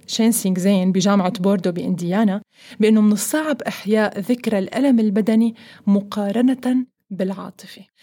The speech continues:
لهيك لما منحكي عن التفكير الإيجابي، شو بيكون قصدنا؟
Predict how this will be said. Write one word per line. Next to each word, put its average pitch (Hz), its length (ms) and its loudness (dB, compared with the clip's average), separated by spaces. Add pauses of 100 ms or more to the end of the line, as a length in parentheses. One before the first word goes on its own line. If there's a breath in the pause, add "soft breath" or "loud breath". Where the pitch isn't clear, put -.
(140 soft breath)
لهيك 311 300 0
لما 269 160 4
منحكي 262 340 0
عن 240 100 2
التفكير 233 440 -2
الإيجابي، 202 720 -4
شو - 160 -2
بيكون 285 300 -2
قصدنا؟ 180 400 -10